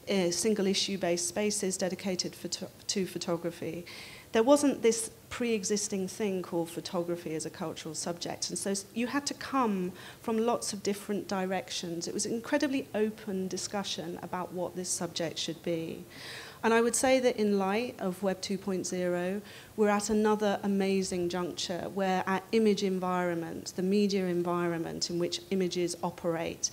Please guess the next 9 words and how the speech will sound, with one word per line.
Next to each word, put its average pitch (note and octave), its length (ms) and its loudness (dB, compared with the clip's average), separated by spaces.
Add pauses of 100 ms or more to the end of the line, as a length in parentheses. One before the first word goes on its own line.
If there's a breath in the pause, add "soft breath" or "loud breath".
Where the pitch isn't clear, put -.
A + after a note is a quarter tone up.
(280 loud breath)
get - 180 -2
used, F3+ 720 0
but F3 140 0
also E3+ 480 2 (100)
behave D#3+ 680 0 (240 loud breath)
quite - 220 0
independently E3+ 1080 2
of E3 160 0
our D#3+ 360 0